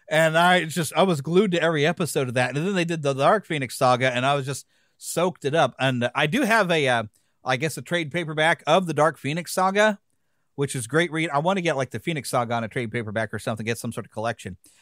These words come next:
Uh, but I, I, that's part of what made the X-Men series work real, uh, 'cause you'd already had Batman the animated series that showed, like, hey,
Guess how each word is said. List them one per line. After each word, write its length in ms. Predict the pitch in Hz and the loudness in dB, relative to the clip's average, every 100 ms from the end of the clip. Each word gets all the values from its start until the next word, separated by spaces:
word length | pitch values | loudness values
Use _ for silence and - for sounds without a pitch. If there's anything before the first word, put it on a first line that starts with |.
| _ _ | _ _
Uh, 300 | 110 117 117 | -4 -2 -2
but 300 | 107 147 147 _ _ _ - | 0 0 0 _ _ _ -4
I, 140 | 160 160 147 | -4 -2 -2
I, 100 | 156 - | -2 0
that's 220 | 151 170 | 0 0
part 260 | - 240 269 | 2 4 4
of 80 | 185 | 4
what 220 | 185 135 | 2 2
made 440 | 147 180 226 226 | 2 4 4 2
the 180 | 160 147 | 2 4
X-Men 300 | 175 175 147 | 4 0 -4
series 360 | - 165 131 131 | -2 0 0 2
work 220 | 180 185 | 0 2
real, 260 | 151 185 151 | 4 6 6
uh, 120 | 131 139 | 4 0
'cause 160 | 135 | -2
you'd 140 | 143 151 | 0 4
already 220 | 220 294 | 4 4
had 160 | 190 139 | 0 4
Batman 340 | 165 175 143 | 2 2 -2
the 60 | 131 | -4
animated 320 | 127 127 117 | -4 -4 -6
series 280 | - 170 135 | -6 -4 -4
that 120 | 127 - | -6 -2
showed, 200 | 156 139 | 0 2
like, 180 | 127 - - | 0 -4 -4
hey, 280 | 220 214 | 2 2